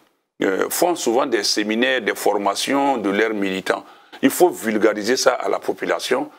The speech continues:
euh, de sorte que, euh, on dise que,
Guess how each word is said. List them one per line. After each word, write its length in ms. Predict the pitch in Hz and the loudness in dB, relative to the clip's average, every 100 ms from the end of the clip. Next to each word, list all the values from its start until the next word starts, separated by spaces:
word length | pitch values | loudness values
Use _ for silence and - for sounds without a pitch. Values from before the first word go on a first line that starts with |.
| - - - | -20 -18 -2
euh, 400 | - 98 92 92 - | 2 4 2 2 -2
de 180 | 98 117 | 0 0
sorte 300 | - 151 - | 2 0 2
que, 320 | 135 143 - - - _ - | 2 2 -2 -8 -20 _ -12
euh, 40 | - - _ _ _ _ _ _ _ _ _ _ - | -10 -18 _ _ _ _ _ _ _ _ _ _ 0
on 180 | - 139 | 2 2
dise 400 | 117 185 180 - | 2 2 2 0
que, 340 | 139 135 147 | 2 2 0